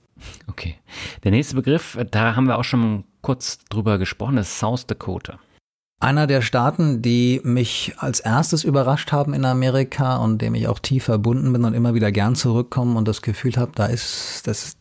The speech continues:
Speaker 2: irgendwie besonders. Also die Fabel, die, die Weise der amerikanischen Indianer, zu sagen, hier ist das Herz der Erde in den Black Hills, scheint irgendwie wahr zu sein. Wenn man da unterwegs ist, dann spürt man diese Energie und, ähm,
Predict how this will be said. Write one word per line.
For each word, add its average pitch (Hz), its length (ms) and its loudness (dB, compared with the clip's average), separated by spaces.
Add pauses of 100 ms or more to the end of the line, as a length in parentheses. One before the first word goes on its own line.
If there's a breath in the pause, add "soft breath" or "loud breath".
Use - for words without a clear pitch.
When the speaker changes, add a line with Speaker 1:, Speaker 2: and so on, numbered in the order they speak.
Speaker 2:
irgendwie 160 320 2
besonders. 113 560 2
Also 104 200 2
die 101 300 2 (140)
Fabel, 123 680 2
die, 104 300 2
die 98 180 2
Weise 120 440 2
der 107 160 0
amerikanischen 107 960 2
Indianer, 104 840 2 (160)
zu 107 160 -2
sagen, 101 340 2
hier 113 220 2
ist - 120 -2
das 95 200 0
Herz 110 320 -2
der 95 180 0
Erde 110 240 2
in 104 80 2
den 98 220 2
Black 98 240 0
Hills, 120 340 -2
scheint 98 260 0
irgendwie 101 380 2
wahr 92 220 2
zu 104 160 0
sein. 90 200 2
Wenn 90 120 2
man 90 140 2
da 92 100 2
unterwegs 101 480 0
ist, - 100 0
dann 92 140 0
spürt - 420 -2
man 98 220 2
diese 92 240 2
Energie 101 640 2 (680 loud breath)
und, 98 440 0
ähm, 92 340 2